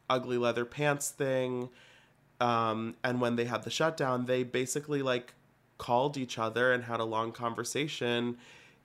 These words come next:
and pretty much agreed, like, "Okay, like,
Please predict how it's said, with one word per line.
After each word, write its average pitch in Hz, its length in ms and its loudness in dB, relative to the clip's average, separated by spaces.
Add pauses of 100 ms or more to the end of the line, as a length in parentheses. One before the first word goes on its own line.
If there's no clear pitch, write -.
(120)
and 120 560 2 (260)
pretty 143 240 0
much 135 300 -2 (100)
agreed, 123 720 0 (800)
like, 131 340 0
"Okay, 143 220 4
like, 120 220 2